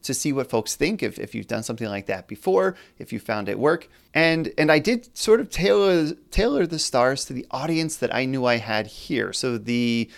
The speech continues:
so the grading I'm doing for that is, is knowing the,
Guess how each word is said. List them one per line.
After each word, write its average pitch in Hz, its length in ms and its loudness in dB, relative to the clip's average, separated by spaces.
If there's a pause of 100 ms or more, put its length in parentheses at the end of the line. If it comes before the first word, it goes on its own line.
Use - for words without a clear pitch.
(140)
so - 140 -4
the 113 100 -2
grading 139 380 2
I'm 127 120 -2
doing 123 200 -2
for 113 160 -8
that 113 420 0
is, 101 300 -6
is 104 240 -8
knowing 117 680 -2
the, 101 500 -2